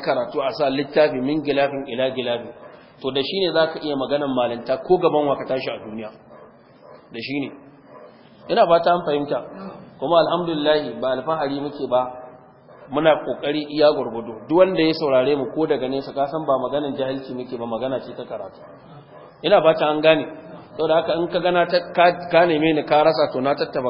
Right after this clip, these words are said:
ka, ka ina wa, ina wa na tafi neman karatu ne. Saboda haka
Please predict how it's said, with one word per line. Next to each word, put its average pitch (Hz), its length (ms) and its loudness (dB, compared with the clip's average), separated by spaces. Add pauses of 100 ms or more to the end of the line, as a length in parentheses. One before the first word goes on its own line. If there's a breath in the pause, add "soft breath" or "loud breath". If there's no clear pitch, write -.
ka, 147 320 2
ka 143 160 -2
ina 127 280 0
wa, 143 120 2
ina 135 160 0
wa 123 120 2
na 143 120 4
tafi 123 240 -6
neman 123 240 -4
karatu 110 360 -6
ne. 107 100 -14 (680 loud breath)
Saboda 143 280 0
haka 143 180 0